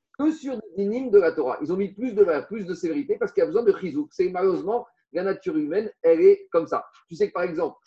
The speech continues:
on est encore plus sévère dans Mouktsé Yom Tov que dans Mouktsé Shabbat. Alors que normalement, Yom Tov, il y a beaucoup plus de choses qui, à la base,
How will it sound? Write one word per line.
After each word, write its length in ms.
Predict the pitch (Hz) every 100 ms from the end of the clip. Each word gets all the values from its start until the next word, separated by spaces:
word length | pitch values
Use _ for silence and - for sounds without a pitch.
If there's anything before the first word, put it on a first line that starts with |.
| _ -
on 120 | 180
est 60 |
encore 280 | 180 160 160
plus 140 | - 214
sévère 300 | 190 185 156
dans 140 | 160
Mouktsé 380 | 185 202 - 160
Yom 200 | 143 131
Tov 280 | - 226 208 _ _
que 80 | 165
dans 80 | 160
Mouktsé 300 | 156 135 170
Shabbat. 320 | 214 226 147 _ _ _ _
Alors 200 | 90 110
que 60 | 135
normalement, 280 | 135 151 147
Yom 240 | 139 131
Tov, 200 | 175 196
il 60 | 135
y 20 |
a 40 |
beaucoup 280 | 135 151 170
plus 220 | 160 151
de 120 | 120
choses 400 | 135 - 208 156 -
qui, 140 | 135
à 60 | 123
la 140 | 123
base, 380 | 117 339 135